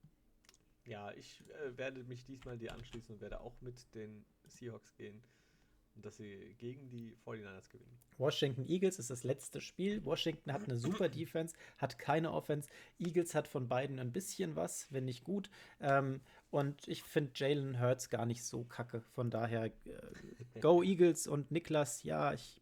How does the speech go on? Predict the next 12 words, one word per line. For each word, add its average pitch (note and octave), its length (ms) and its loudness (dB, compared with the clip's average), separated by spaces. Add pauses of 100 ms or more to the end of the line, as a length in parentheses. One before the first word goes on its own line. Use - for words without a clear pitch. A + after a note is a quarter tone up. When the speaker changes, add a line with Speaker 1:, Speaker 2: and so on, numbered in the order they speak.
Speaker 2:
bin C3+ 260 -6
für - 240 -4
die A#2+ 180 -6
Eagles. C3+ 380 -10 (2000)
Speaker 1:
Ich F#3+ 420 -6
bin E3 360 -10 (160)
für - 160 -6
das - 180 -10
Washington F3+ 280 -8
Football E3 280 -8
Team. A2 240 -10 (100)
Sorry, B2 220 -10